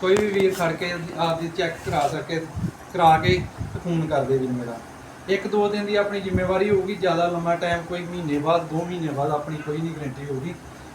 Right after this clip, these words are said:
ਇੱਕ ਦੋ ਦਿਨ ਕੋਈ ਵੀਰ ਖੜ ਕੇ ਜਦੋਂ ਵੀ ਡਾਕਟਰ ਮਿਲਦਾ ਦੋ ਤਿੰਨ ਦਿਨ ਦੇ ਵਿੱਚ ਵਿੱਚ ਆਪਦੀ ਚੈੱਕ ਪਾਸ ਕਰਵਾ ਸਕਦਾ। ਤੇ ਬਾਕੀ ਚਵਾਈ ਦੀ ਮੇਰੀ ਹਰ ਵਾਰ ਦੀ ਤਰ੍ਹਾਂ ਇਹੋ ਵੀਰਾਂ ਨੂੰ ਬੇਨਤੀ ਹੁੰਦੀ ਆ ਕਿ ਆਪਦੀ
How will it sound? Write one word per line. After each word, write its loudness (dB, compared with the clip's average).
ਇੱਕ 0
ਦੋ 2
ਦਿਨ -2
ਕੋਈ -2
ਵੀਰ -4
ਖੜ -2
ਕੇ -4
ਜਦੋਂ -2
ਵੀ -4
ਡਾਕਟਰ -2
ਮਿਲਦਾ 0
ਦੋ 0
ਤਿੰਨ -4
ਦਿਨ -4
ਦੇ -2
ਵਿੱਚ -2
ਵਿੱਚ -4
ਆਪਦੀ -6
ਚੈੱਕ -4
ਪਾਸ -2
ਕਰਵਾ -4
ਸਕਦਾ। -6
ਤੇ 2
ਬਾਕੀ 4
ਚਵਾਈ 4
ਦੀ -2
ਮੇਰੀ 0
ਹਰ 4
ਵਾਰ 2
ਦੀ -4
ਤਰ੍ਹਾਂ -2
ਇਹੋ 0
ਵੀਰਾਂ -2
ਨੂੰ -4
ਬੇਨਤੀ -4
ਹੁੰਦੀ -2
ਆ -2
ਕਿ 6
ਆਪਦੀ 6